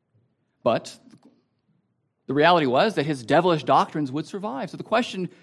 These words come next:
was, well, what do we do with these, these teachings? Calvin wrote to some of the pastors in Frankfurt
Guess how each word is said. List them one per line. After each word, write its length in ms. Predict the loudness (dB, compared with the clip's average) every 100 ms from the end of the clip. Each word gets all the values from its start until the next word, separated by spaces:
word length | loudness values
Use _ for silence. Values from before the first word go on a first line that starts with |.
| _ _ _ _ _ -2
was, 240 | 0 0
well, 100 | -4
what 140 | 0
do 60 | -2
we 60 | 0
do 100 | -2
with 100 | -2
these, 340 | -8 -10 -20 _ _
these 140 | -16 -8
teachings? 560 | -8 -6 -6 -6 -12 _ _ _ _ _ _ _ _ _ _ _ -20 -2
Calvin 500 | 2 2 2 -2 0
wrote 300 | 0 0 0
to 180 | -4
some 180 | -2 -4
of 40 | -4
the 80 |
pastors 500 | -2 0 0 -2 -4
in 60 | -4
Frankfurt 540 | -2 -4 -2 -4 -4